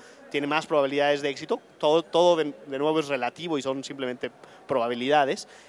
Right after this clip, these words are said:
eh, pero no podríamos generalizar. Nosotros, eh, eh, tenemos, tenemos de todos los casos y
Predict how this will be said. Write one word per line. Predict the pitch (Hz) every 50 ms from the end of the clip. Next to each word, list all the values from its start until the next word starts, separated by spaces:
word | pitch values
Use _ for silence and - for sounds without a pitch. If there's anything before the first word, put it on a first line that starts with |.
| - - - - -
eh, | 139 135 127 127 127 127 120 -
pero | 156 151 156
no | 190 208
podríamos | 196 190 180 180 170 156
generalizar. | - 151 131 131 131 127 127 127 123 196 202 214 240 247 196
Nosotros, | 151 143 160 160 165 160 139 - - - - - - - - -
eh, | 147 147 139 131 131 131 131 127 127 127 123 123 120 120 120 117 113 110 92 - - - - _ _ _ _ - - - - - - - -
eh, | 135 123 123 123 120 120 127 135 139 147 -
tenemos, | 151 143 151 165 165 165 156 -
tenemos | - - 156 151 165 170 170 147
de | 151
todos | - - 175 170 175 170
los | 160 151 -
casos | - 180 156 151 208 247 -
y | 180 160 180 202